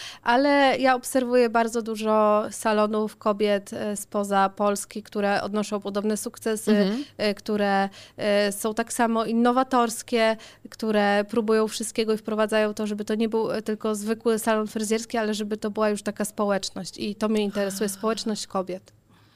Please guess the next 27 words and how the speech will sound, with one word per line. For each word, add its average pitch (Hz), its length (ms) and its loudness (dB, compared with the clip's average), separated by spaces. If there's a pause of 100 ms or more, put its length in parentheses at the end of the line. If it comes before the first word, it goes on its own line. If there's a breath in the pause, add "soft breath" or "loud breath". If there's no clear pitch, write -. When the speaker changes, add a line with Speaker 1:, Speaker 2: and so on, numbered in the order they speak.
(320 soft breath)
Speaker 2:
No 196 80 -8
właśnie 190 320 -8
widzisz, 208 320 -8
bo - 40 -10
Speaker 1:
Mhm. 185 180 -4
Speaker 2:
mówiłam 202 400 0
o - 40 -6
twojej 285 380 2
społeczności, 175 720 -6
ale 185 560 2
Hollywood 202 280 2
Hair 202 160 -2
też 202 160 -6
ma 202 100 -2
swoją 294 300 -4
społeczność 165 420 -2
potężną, 170 400 -2
tam 165 80 -6
dwieście 175 280 -6
pięćdziesiąt 170 280 -6
tysięcy, 170 520 -4 (460 loud breath)
e, 175 220 0
więc 170 360 -4
też 247 180 0
ogromna, 196 600 0
ogromna 190 440 -2
rzesza, 190 480 -2